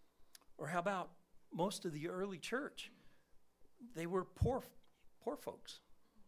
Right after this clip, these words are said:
right? Um, Paul makes that clear in First Corinthians chapter one, uh, where he says,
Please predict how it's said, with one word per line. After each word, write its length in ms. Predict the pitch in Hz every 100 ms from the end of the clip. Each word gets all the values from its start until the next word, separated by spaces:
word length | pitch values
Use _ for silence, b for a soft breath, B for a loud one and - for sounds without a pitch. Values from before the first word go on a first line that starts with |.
| - - - - -
right? 240 | 123 165 254 - b b b -
Um, 260 | 156 143 135 - -
Paul 300 | - 196 254
makes 240 | 170 156
that 200 | 170 147
clear 380 | - 202 240 147 156
in 220 | 139 127
First 300 | - 170 -
Corinthians 520 | 175 185 175 143 -
chapter 380 | - 143 - 127
one, 480 | 113 160 170 120 123 - b b b b b
uh, 180 | 151 139
where 220 | 139 143
he 80 | 143
says, 520 | 135 160 147 131 -